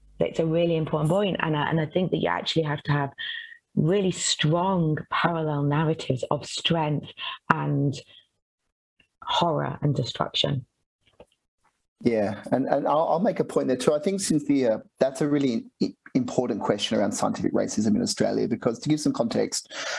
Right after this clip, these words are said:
Speaker 2: to American, um, audiences who might not be familiar with Australian history, you know, until the nineteen fifties, um, we had a policy in Australia called the White Australia Policy, which meant that you couldn't immigrate to Australia unless you were basically, um, a,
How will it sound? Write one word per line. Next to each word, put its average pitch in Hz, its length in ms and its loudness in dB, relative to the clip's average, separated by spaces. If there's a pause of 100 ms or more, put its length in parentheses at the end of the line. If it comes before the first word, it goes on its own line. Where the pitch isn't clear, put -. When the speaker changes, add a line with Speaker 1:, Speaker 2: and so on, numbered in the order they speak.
(200)
Speaker 2:
to 131 100 4
American, 117 760 2
um, 110 360 0 (200)
audiences 123 480 2
who 117 120 2
might 104 140 2
not 95 120 0
be 107 60 2
familiar 107 260 0
with 104 100 -2
Australian 101 400 0
history, 107 440 0 (440)
you 120 80 2
know, 123 100 2
until 170 260 0
the 175 80 2
nineteen 117 260 2
fifties, - 880 -2
um, 82 640 -2
we 117 160 2
had 113 220 0
a 92 100 2
policy 123 460 -2
in 98 60 4
Australia 82 340 0
called 107 160 0
the 98 40 2
White 82 200 2
Australia 110 400 0
Policy, - 420 -2
which - 240 -2
meant - 220 -2
that - 100 2
you - 140 0
couldn't - 360 0
immigrate 95 420 0
to - 60 0
Australia 90 560 0 (500)
unless 98 720 -2
you 95 200 2
were 90 80 -2
basically, - 640 -2 (120)
um, 92 460 -2
a, 85 320 0